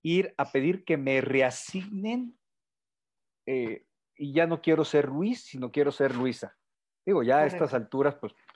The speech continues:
Speaker 1: es-, eh, tengo bien definido, ¿no? Pero a partir de los dieciocho años, ¿es,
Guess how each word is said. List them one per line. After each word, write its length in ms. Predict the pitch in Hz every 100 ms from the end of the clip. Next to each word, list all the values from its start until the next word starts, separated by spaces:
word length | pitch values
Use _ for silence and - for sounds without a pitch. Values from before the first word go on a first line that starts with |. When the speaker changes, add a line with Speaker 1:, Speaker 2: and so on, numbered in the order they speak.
| _
Speaker 1:
es-, 160 | - - _ -
eh, 220 | 110 90 -
tengo 240 | 143 143
bien 240 | 120 135 165
definido, 600 | 151 123 127 196 113 -
¿no? 140 | _ _ _ _ _
Pero 480 | 151 143 139 131 117 _ _ _ -
a 120 | 139
partir 340 | 131 120 165 180
de 100 | 214
los 140 | 147
dieciocho 460 | 123 113 160 160 156
años, 420 | 151 139 117 -
¿es, 160 | 147